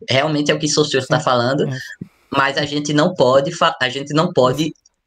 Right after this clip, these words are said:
Speaker 1: o que, o que eu tô discordando é que a gente não pode considerar a unidade em hipótese alguma.
Speaker 2: Olha,
Speaker 1: Tá.
Speaker 2: mas olha aí, vai, s-, vamos pegar só nessa e eu vou d-, o citar do Saussure co-, para ver se o Saussure pelo menos dá-te uma resposta.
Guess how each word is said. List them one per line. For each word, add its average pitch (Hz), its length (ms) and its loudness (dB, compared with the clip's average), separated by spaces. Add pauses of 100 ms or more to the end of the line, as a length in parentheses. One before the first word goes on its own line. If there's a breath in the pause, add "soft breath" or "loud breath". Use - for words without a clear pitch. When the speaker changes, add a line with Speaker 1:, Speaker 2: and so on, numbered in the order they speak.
(280)
Speaker 1:
o 123 100 2
que, 160 220 2
o 156 80 2
que 160 80 2
eu 151 60 0
tô 180 140 4
discordando 156 600 0
é 160 60 4
que 143 100 2
a 139 40 4
gente 131 140 0
não 175 180 2
pode 139 300 4
considerar 139 720 2 (200 loud breath)
a 127 120 2
unidade 143 840 0
em 147 260 4
hipótese 151 420 2
alguma. 110 420 0 (840 loud breath)
Speaker 2:
Olha, 127 160 2
Speaker 1:
Tá. 104 60 0
Speaker 2:
mas 123 160 0
olha 143 180 2
aí, 110 100 0
vai, 117 200 -8 (100)
s-, - 200 -14 (120)
vamos 123 280 -6
pegar 139 200 -4
só - 140 -8
nessa 120 300 -6
e 127 40 -2
eu 120 80 -4
vou 117 140 -4
d-, 120 160 -14
o 117 320 -8
citar - 340 -6
do 123 160 -10
Saussure - 480 -12
co-, - 140 -18 (160)
para 151 160 -2
ver 170 100 -2
se - 140 -10
o 151 40 -10
Saussure 156 400 -14 (400)
pelo 170 160 -6
menos 165 220 -4
dá-te 156 180 -6
uma 147 100 -6
resposta. - 460 -20